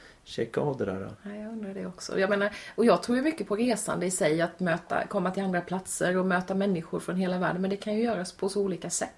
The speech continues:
Speaker 2: Alltså
Speaker 1: Mm.
Speaker 2: det, det behöver ju inte innebära att man tar flyget till Thailand och ligger på stranden.
Speaker 1: Nej.
Speaker 2: Sen, jag är definitivt inte oskyldig. Jag har gjort det också yngre dagar. Men nu tänker jag ju igenom det på ett helt annat sätt och
Speaker 1: Mm.
Speaker 2: försöker liksom, och framförallt ser att, ja, men det kan vara precis lika roligt att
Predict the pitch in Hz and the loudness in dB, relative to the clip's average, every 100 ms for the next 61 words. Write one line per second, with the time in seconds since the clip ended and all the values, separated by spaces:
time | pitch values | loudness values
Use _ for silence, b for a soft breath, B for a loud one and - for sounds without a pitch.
0 | - 185 214 202 185 202 202 208 220 214 | -10 -4 0 2 2 -2 -4 -4 -4 0
1 | 240 226 190 180 170 165 175 - 170 - | 0 0 0 0 0 -2 -4 -6 -8 -6
2 | 160 156 156 147 151 156 165 165 165 202 | -6 -4 -6 -6 -8 -8 -6 -6 -6 -6
3 | 175 - - 165 160 170 240 B B - | -6 -6 -8 -8 -6 -6 -10 B B -2
4 | - 180 233 190 185 214 285 285 285 254 | 0 0 -2 0 0 0 0 -4 -6 -6
5 | 277 220 214 269 254 240 214 196 202 269 | -4 -6 -6 -4 -4 -2 0 0 0 -2
6 | 254 240 196 - 247 - 240 - 233 196 | -2 -4 -2 -4 -2 -4 -8 -6 -2 0
7 | 185 185 185 160 190 196 226 285 196 208 | 0 0 0 2 0 0 0 -2 2 2
8 | 226 233 202 165 185 247 262 B B - | 4 6 4 4 0 -2 -4 B B -6
9 | 254 233 180 175 160 - - - 113 110 | 0 0 0 -4 -6 -6 -10 -6 -2 -2
10 | 113 151 - 180 165 - 175 165 B B | -2 -8 -8 -6 -6 -6 -6 -6 B B
11 | B - 190 214 202 - 185 - - 196 | B -4 4 4 6 2 2 -2 0 2
12 | 143 185 196 - - 196 208 196 202 196 | 4 2 0 -4 -6 0 2 0 -2 -4
13 | 190 180 233 226 196 185 170 | -2 -2 -2 2 4 2 0